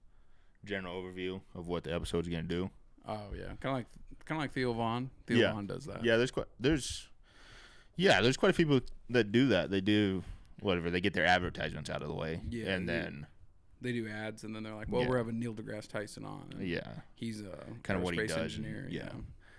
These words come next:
Speaker 1: But I want, I'll do that in my own time.
Speaker 2: Yeah, okay.
Speaker 1: And then I'll just edit it in. But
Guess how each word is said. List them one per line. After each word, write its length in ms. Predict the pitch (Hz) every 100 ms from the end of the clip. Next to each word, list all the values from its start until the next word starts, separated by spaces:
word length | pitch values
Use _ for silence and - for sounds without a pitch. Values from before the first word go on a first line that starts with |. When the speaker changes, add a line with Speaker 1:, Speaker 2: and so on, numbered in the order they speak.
| - -
Speaker 1:
But 120 | 101
I 60 | 113
want, 220 | 104 82 - - - - - - - - -
I'll 80 | 101
do 120 | 90
that 120 | 82 -
in 60 |
my 100 | 53
own 160 | 53 69
time. 260 | - 73 - - -
Speaker 2:
Yeah, 100 | 101
okay. 200 | - - - - - -
Speaker 1:
And 120 | -
then 100 | 69
I'll 100 | 71
just 300 | 71 - - -
edit 300 | 76 78 71
it 140 | 76
in. 220 | 80 80 - - - -
But 280 | 92 90 90